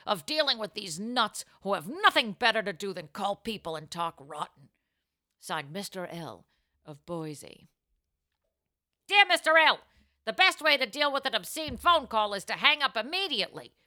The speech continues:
This deprives the caller of the thing he wants most, an audience. If the caller is phoning from a booth, he will not keep throwing dimes into the slot to hear the click of the receiver. The person who is being harassed should never repeat,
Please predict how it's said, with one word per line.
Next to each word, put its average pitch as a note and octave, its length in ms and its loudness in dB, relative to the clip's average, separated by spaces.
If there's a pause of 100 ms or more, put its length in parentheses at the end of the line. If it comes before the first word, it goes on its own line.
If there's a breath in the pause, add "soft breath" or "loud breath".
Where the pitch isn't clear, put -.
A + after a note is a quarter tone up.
(280)
This F4 160 0
deprives D#4 480 4
the - 60 -6
caller B3 360 2
of D#3+ 100 -4
the E3+ 100 -6
thing B3+ 240 -6
he G3+ 120 -6
wants G3 320 -4
most, - 460 -2 (260)
an G#3+ 160 0 (160)
audience. - 680 -6 (340 soft breath)
If G#3 160 -2
the A3 80 -4
caller D4 400 4
is A3 140 0
phoning C4 340 2
from G3+ 220 -2
a F#3 80 -2
booth, C#4 360 -2 (160 soft breath)
he G3+ 140 -4
will F#3 160 -2
not C4+ 280 0
keep A3+ 200 -8
throwing A3+ 320 -2
dimes F4 460 6
into A3+ 180 -2
the G#3+ 140 2
slot F3+ 400 4
to G#3+ 80 -4
hear G#3 120 0
the G3 100 -4
click C#4 280 0
of G3 140 -4
the A3+ 80 -4
receiver. A#3 580 -2 (800 loud breath)
The C#4 80 0
person E4+ 420 4
who B3 200 2
is F3+ 120 0
being G#3 360 0
harassed E3+ 540 -2
should F3+ 220 -8
never F#3 400 -2
repeat, F#3 480 -6